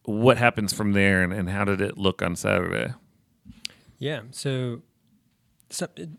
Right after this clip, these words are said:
Speaker 2: some people jump into these races, you know, really early on. My, my
Speaker 1: Mm.
Speaker 2: opponent, for example, jumped in, I think, at the very end of November. I formally threw my name in the hat in, uh, at the end of January.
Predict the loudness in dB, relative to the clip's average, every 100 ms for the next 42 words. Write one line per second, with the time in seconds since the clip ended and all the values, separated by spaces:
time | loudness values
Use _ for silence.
0 | _ -8 -2 0 0 -2 0 0 0 -2
1 | -2 -2 -2 -2 -2 -4 -6 -10 -8 -8
2 | -6 -4 -2 -2 -4 -4 -4 -4 -6 -10
3 | -6 -4 -4 -4 -4 -6 -6 -10 -6 -6
4 | -4 -6 -4 -6 -6 -6 -6 -6 -10 _
5 | -20 -8 -4 -4 -2 0 0 -2 -4 -2
6 | 0 2 2 0 -4 _ -20 -8 -2 -2
7 | 2 4 6 6 4 2 2 2 2 2
8 | 2 2 0 0 -2 -4 -10 _ -6 -4
9 | -4 -4 -8 -8 -4 0 0 -2 -2 -2
10 | -2 -2 -2